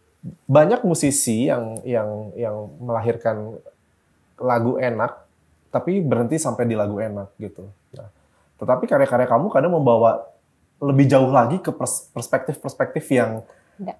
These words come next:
Speaker 1: lebih luas, kayak misalkan, eh, soal isu kesehatan mental.
Speaker 2: Yes.
Speaker 1: Terus kemarin juga mungkin ada film yang diangkat dari situ juga soal,
Speaker 2: Hmm.
Speaker 1: eh, masalah, eh, kekerasan dalam rumah tangga. Artinya maksudnya jadi sangat
Speaker 2: Jadi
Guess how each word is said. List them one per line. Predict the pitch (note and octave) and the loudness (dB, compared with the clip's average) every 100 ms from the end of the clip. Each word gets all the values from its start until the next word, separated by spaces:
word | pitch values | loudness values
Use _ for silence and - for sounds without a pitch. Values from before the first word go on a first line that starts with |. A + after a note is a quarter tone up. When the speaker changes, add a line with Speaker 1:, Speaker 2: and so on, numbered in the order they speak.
| - | -4
Speaker 1:
lebih | C3+ C#3 | 2 4
luas, | C#3 D3 B2+ A#2+ - | 6 6 6 4 2
kayak | A#2+ A2+ | 2 2
misalkan, | A#2 A2 A#2 A#2 C3+ B2 A#2+ - _ _ | 0 0 0 0 0 -2 -4 -10 _ _
eh, | - G#2+ G2+ G2 G2 G2+ - | 0 2 4 2 0 -6 -16
soal | - - A2 A2 | -8 -2 0 0
isu | A#2+ - | -2 -6
kesehatan | A2+ A2+ G2+ G2+ G2+ G#2 | -6 -6 -6 -6 -8 -8
mental. | B2 D#3 D#3 D3 C#3+ C#3 | -8 -6 -2 0 0 0
Speaker 2:
Yes. | A#3+ C#3+ - - | -2 -6 -14 -12
Speaker 1:
Terus | B2+ B2 - | -6 -4 -2
kemarin | A#2+ A2 A2+ A2+ | -2 0 2 0
juga | A#2 A#2+ | 0 0
mungkin | C3 B2+ D3+ C#3+ - _ - | 0 -2 -4 -4 -12 _ -8
ada | B2 A#2+ | -2 -2
film | - C3+ C#3 | 0 2 4
yang | C#3 C3+ | 4 4
diangkat | C3+ C3 C3+ C3 | 4 4 2 2
dari | B2+ B2 | 0 0
situ | B2+ | 0
juga | C3 C3 C3 | 0 2 2
soal, | C3+ A#2 B2+ B2+ | 2 4 6 6
Speaker 2:
Hmm. | B2 | 4
Speaker 1:
eh, | B2 A#2+ A#2+ | 4 2 2
masalah, | A#2+ B2+ A#2+ A#2+ - - | 2 2 4 2 0 -12
eh, | C3 A#2+ A2+ | -6 -2 -4
kekerasan | - B2 B2 C3 | -4 -4 -2 0
dalam | B2+ A#2+ | 0 0
rumah | B2 B2 B2 | 0 -4 0
tangga. | D#3+ F3 D#3+ | 0 4 4
Artinya | D3+ F#3 | 6 4
maksudnya | F#3 G#3+ - - - | 4 0 -4 -8 4
jadi | D#3+ F3+ | 8 8
sangat | - - D3+ C4 | 4 -2 -2 2
Speaker 2:
Jadi | B3+ | 4